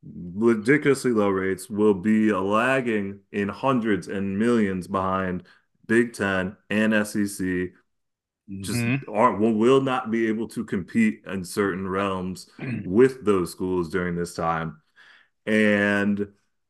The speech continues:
Speaker 1: Florida State is the biggest, this is more of a football, basketball issue. This is a, this is mostly a money, sports money making,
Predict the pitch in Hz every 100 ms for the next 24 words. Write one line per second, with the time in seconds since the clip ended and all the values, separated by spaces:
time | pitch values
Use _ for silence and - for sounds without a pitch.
0 | _ _ _ _ _ _ _ _ _ _
1 | 117 127 139 139 127 113 113 - - 107
2 | 104 87 98 104 85 82 110 107 117 113
3 | - - - - _ _ _ _ _ _
4 | _ _ _ _ - 110 120 107 123 139
5 | 143 123 113 107 131 120 - 117 104 104
6 | 95 87 85 98 95 - 90 92 90 87
7 | - 85 82 92 - 92 95 87 82 101
8 | 95 98 92 117 127 117 110 101 92 107
9 | 110 107 107 - 135 143 135 - 107 113
10 | 104 98 95 - 95 90 92 87